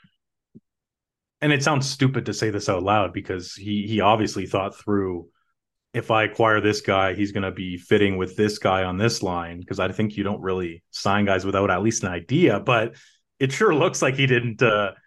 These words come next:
didn't put too much thought into, like, "Okay, who's gonna play with Domi? Okay, Ryan Reaves. So he's gonna be on the fourth line. You know, who's sort of balancing that out? Uh, is he gonna play every night?" So far he has. Um,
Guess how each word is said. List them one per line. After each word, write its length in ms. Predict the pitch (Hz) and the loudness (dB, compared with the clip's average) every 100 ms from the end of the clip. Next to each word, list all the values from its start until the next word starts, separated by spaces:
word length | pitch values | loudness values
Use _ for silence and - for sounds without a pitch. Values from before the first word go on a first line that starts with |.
| _ | _
didn't 200 | 127 127 | -6 -2
put 160 | 135 127 | -2 0
too 80 | 127 | 0
much 180 | 110 - | 0 2
thought 240 | 117 120 | 2 2
into, 240 | 117 113 | 0 0
like, 340 | 107 98 92 - _ _ _ _ | 2 2 0 -8 _ _ _ _
"Okay, 260 | 131 127 110 | -2 0 0
who's 160 | 135 | 0
gonna 140 | 151 143 | 0 0
play 120 | 143 | 2
with 160 | 131 131 | 2 2
Domi? 480 | 104 98 98 98 - _ _ | -2 -4 -8 -12 -20 _ _
Okay, 360 | 117 131 113 104 | -2 0 2 0
Ryan 400 | 104 131 143 135 | 0 2 2 2
Reaves. 360 | 123 104 87 | 2 0 -2
So 100 | - | -2
he's 80 | 120 | -2
gonna 160 | 151 156 | 0 2
be 60 | |
on 80 | 160 | 2
the 60 | 139 | 0
fourth 320 | 131 117 117 | 0 0 2
line. 400 | 104 104 101 101 - _ _ _ _ _ _ | 0 -2 -4 -8 -16 _ _ _ _ _ _
You 80 | 117 | 0
know, 220 | 110 110 | 0 0
who's 420 | - 107 147 160 | -6 0 2 2
sort 160 | 170 165 | 2 2
of 80 | 135 | 2
balancing 520 | 110 120 123 127 117 | 2 2 2 2 2
that 220 | 104 104 | 4 4
out? 320 | 98 98 95 - _ _ _ - | 4 2 -2 -10 _ _ _ -12
Uh, 340 | 87 92 95 87 | -8 -6 -6 -6
is 100 | 107 | -2
he 60 | |
gonna 220 | 110 131 | 0 2
play 240 | 135 135 120 | 2 2 2
every 160 | 110 | 2
night?" 200 | 104 107 | 2 0
So 140 | - 131 | 2 2
far 260 | 131 120 | 4 4
he 80 | 113 | 4
has. 520 | 107 98 98 95 - _ _ _ _ | 2 0 -2 -4 -10 _ _ _ _
Um, 600 | 92 95 95 92 90 90 | -8 -4 -2 -4 -8 -12